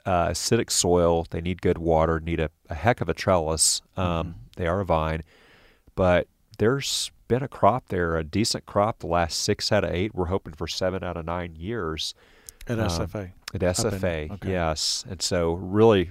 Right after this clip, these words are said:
Speaker 1: it's really been fun. Uh, I jumped on board in twenty fifteen,
Speaker 2: Mm-hmm.
Speaker 1: uh, and that was actually what I did my, my dissertation work on was, was golden kiwi fruit, looking at,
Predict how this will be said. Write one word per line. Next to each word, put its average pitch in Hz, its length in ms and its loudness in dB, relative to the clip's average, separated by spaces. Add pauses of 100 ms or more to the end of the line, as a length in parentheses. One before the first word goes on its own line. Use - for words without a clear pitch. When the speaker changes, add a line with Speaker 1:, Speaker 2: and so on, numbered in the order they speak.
Speaker 1:
it's - 200 -8
really 107 180 6
been 90 140 2
fun. 85 400 0 (520)
Uh, 92 260 6
I 101 160 6
jumped 113 280 4
on 101 180 4
board 92 220 6
in 85 100 2
twenty 87 280 -4
fifteen, 104 640 -4 (260)
Speaker 2:
Mm-hmm. 110 60 -6
Speaker 1:
uh, 82 340 0 (560)
and 87 180 -2
that 90 140 2
was 92 140 0
actually 92 300 2
what 87 120 0
I 82 100 0
did 85 220 -2
my, 80 280 -2 (160)
my 82 260 -4
dissertation 92 760 -2
work 80 240 -2
on 80 180 -4
was, - 320 -6
was - 140 -6
golden 82 320 -2
kiwi 80 300 -2
fruit, - 300 -4
looking 90 320 -6
at, 82 240 -2